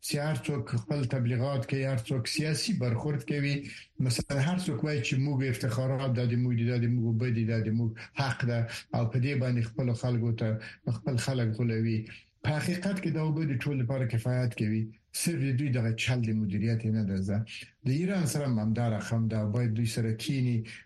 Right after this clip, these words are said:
باید د سیستان او بلوچستان او د هلمند د حوزې ولایتونو یو ځای بعضې قراردادونه سره وکړي. ایران باید په افغانستان په خوا کې سرمایه ګذاري یا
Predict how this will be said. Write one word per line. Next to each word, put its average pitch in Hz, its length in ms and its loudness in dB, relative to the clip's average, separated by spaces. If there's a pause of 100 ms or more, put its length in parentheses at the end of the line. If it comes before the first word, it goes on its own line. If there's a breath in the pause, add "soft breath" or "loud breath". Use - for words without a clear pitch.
باید 139 280 0
د 127 40 2
سیستان 131 500 0
او 127 80 2
بلوچستان 117 760 0
او 113 160 2
د 104 100 0
هلمند 110 500 2 (120)
د - 20 0 (460 loud breath)
حوزې 113 340 2
ولایتونو 117 560 0 (140)
یو 120 160 2
ځای 113 240 2
بعضې 113 200 0
قراردادونه 110 680 0
سره 110 240 0
وکړي. 110 360 0 (300 loud breath)
ایران 131 400 2
باید 127 220 0
په 120 100 0
افغانستان 110 600 0
په 117 80 0
خوا 117 320 0
کې 113 260 2
سرمایه 110 440 0
ګذاري 110 420 2
یا 110 60 2